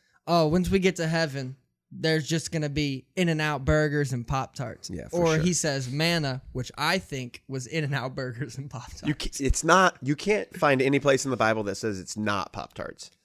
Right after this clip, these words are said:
Speaker 1: Yeah, that's true.
Speaker 2: Yeah.
Speaker 1: Um,
Speaker 2: Think about it. It does not say manna was not Pop-Tarts.
Speaker 1: I am hot fudge sundae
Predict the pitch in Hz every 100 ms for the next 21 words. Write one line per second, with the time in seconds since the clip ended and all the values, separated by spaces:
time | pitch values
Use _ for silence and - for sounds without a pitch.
0 | _ - 147 147 131 156 - 143 - -
1 | 147 135 - - - 110 - - _ _
2 | _ 156 156 147 147 143 135 - - 180
3 | 147 117 95 90 - _ 113 104 143 143
4 | 165 143 160 135 117 127 135 131 120 113
5 | 87 104 104 107 - 98 76 - 50 -
6 | - - _ _ 147 165 226 208 170 147
7 | 143 170 160 - _ _ _ _ - 160
8 | 165 160 175 165 - 165 156 147 143 135
9 | 143